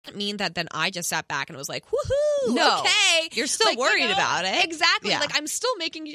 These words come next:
Speaker 1: I still make sure I'm getting the job done. But it was
Speaker 2: Mm-hmm.
Speaker 1: just so nice when you had that, that person who was like, who extended grace in,
Speaker 2: Right.
Speaker 1: in that, because they pro-, they're like,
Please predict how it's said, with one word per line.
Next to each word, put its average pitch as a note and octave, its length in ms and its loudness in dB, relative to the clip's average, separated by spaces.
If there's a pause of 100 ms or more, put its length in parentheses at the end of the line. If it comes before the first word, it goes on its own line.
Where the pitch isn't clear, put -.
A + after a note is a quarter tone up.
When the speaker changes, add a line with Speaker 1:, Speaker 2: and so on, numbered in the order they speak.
Speaker 1:
I C4 120 0
still A4 240 -6
make E4 120 -4
sure - 120 -6
I'm G#3+ 200 -8
getting B3+ 360 0
the G#3 100 -2
job G#3+ 560 -4
done. G3+ 300 -4
But G#3 100 -4
it G3+ 80 -4
was B3+ 120 -6
Speaker 2:
Mm-hmm. D4+ 120 -8
Speaker 1:
just - 200 -8
so C4+ 240 -6
nice B3 380 -8
when G#3+ 260 -8
you G#3+ 120 -8
had G#3 360 -8
that, G#3 200 -4 (140)
that G3 240 -8 (840)
person G#3+ 360 -8
who F#3+ 120 -8
was F#3 200 -8
like, F3+ 240 -4
who G3 160 -10
extended E3+ 480 -6
grace D3 480 -6
in, G3+ 80 -6
Speaker 2:
Right. D3 220 -2
Speaker 1:
in E3+ 140 -8
that, B2+ 360 -6
because E3+ 460 -10 (380)
they G#3 140 0
pro-, - 220 -12
they're A3 220 -6
like, B3+ 240 -6